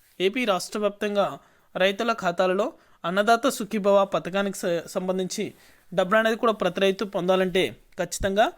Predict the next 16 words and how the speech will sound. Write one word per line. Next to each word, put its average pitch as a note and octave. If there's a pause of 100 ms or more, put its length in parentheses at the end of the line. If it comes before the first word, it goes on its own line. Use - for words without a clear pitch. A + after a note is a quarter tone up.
(300)
మీ G3
యొక్క F#3+ (100)
పట్టాదారు A3
పాస్‌బుక్ G3
ఏదైతే F#3 (100)
ఉందో G#3 (340)
ఆ F3
యొక్క F#3
పట్టాదారు G#3
పాస్‌బుక్‌కి F#3 (460)
ఆధార్ G#3+
లింక్ G3
అనేది F#3+
కూడా F#3
కంపల్సరీ F#3+ (100)
చేసుకోవాలి. F3+